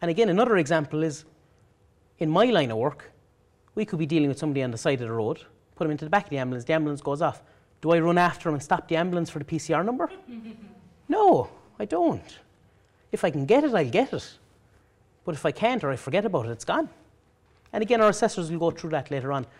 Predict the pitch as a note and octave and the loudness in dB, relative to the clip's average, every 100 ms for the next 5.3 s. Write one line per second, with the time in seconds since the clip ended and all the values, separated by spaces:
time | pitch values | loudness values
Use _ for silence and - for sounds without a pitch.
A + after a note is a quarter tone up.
0 | - _ C#3 B2 D3 - - D3 - A#2 | -20 _ -10 -2 -4 -4 -2 -2 -2 -6
1 | - B2 - A2 B2+ - - - - _ | -6 -12 -12 -10 -10 -10 -18 -20 -20 _
2 | _ _ _ _ _ _ _ _ - G3+ | _ _ _ _ _ _ _ _ -8 -2
3 | A#3 G#3+ A3 F#3 E3+ G3+ D#3+ - - G#3 | 0 4 4 4 4 4 4 -2 -2 0
4 | G#3 A3+ D3+ E3+ - E3+ E3+ E3+ F#3+ - | 0 2 0 0 -4 -6 -6 2 2 2
5 | - G#2+ - | -12 -14 -16